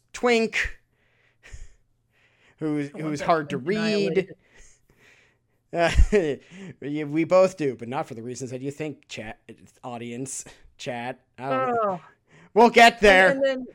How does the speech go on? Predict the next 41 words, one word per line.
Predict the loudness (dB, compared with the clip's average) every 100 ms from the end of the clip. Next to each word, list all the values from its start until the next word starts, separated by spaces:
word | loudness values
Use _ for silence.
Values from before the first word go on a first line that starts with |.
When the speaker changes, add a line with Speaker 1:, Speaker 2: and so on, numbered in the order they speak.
| -14
Speaker 2:
then, | -10 -10 -12 -18 _ _
Speaker 1:
<laughs> | _ -20 -4 0
Speaker 2:
and, | 0
and | 0 2
then, | 2 2
and | -2 0
then | 0 0
Guts | 2 0 0 -2
likes | -2 -4
Casca. | -2 -2 -2 -4 -8 -8 -4
<laughs> | -2 -2 _ _ 2
Speaker 1:
Well, | 2 -2 _
not | -4 -2
at | -2 -4
first, | -6 -6 -10 _ -8
and | -4
then | -4 -4 -8 -18 -20
very | -14 -4 0 0 0
Speaker 2:
He, | 0
Speaker 1:
much. | 0 0
Speaker 2:
he | -2 -2
learns | -4 -6 -6 -8
to | -8
like | -8 -10
her. | _ _ _ _ _
Speaker 1:
Well, | 0 0 0
a-, | -2 2
and | 2 2 4
obviously | 4 4 0 0
during | 2 2
this | 0 0
whole | -2
time, | 0 -2 0 -2 -2
like, | -4 -2
Guts | 0 0
and | -4
Casca's | -4 -4 -2 -6 -8
relationship | -2 0 0 -2 -4 -4 -4 _ _ -18
starts | -6 -2 -2 -4
shifting | -4 -4 -2 -2 -2
because | -2 0 0 0 -4